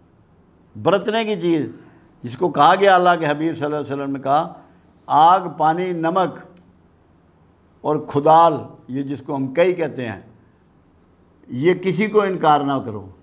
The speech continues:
ये रूटीन की चीज़ें हैं जो एक दूसरे से मोहल्ले में ज़रूरत पड़ती है। कितने इंपॉर्टेंट रिश्ते हैं। पड़ोसियों को जब हकूक़ बताए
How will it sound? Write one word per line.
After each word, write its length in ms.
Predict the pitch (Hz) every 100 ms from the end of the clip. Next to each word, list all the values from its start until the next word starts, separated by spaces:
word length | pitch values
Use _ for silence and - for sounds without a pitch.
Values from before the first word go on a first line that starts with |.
| _ _ _ _ _ _ _
ये 100 | 147
रूटीन 460 | 160 156 135 190 214
की 120 | 185
चीज़ें 320 | 170 170 170 180
हैं 140 | 185
जो 100 | 180
एक 240 | 170 170
दूसरे 320 | 156 143 160 151
से 120 | 156
मोहल्ले 360 | 147 127 127 143
में 280 | 135 135 - - - - - - - _ -
ज़रूरत 440 | 117 147 165 151 -
पड़ती 320 | 143 120 127
है। 100 | 107 90 - - - _ _ _ _ _ - - - -
कितने 360 | 202 208 208 208
इंपॉर्टेंट 540 | 170 147 120 120 117
रिश्ते 300 | 107 - -
हैं। 240 | 101 92 - - - -
पड़ोसियों 380 | 127 151 135 175
को 120 | 175
जब 220 | 175 165
हकूक़ 340 | 127 117 156 160
बताए 380 | 151 139 143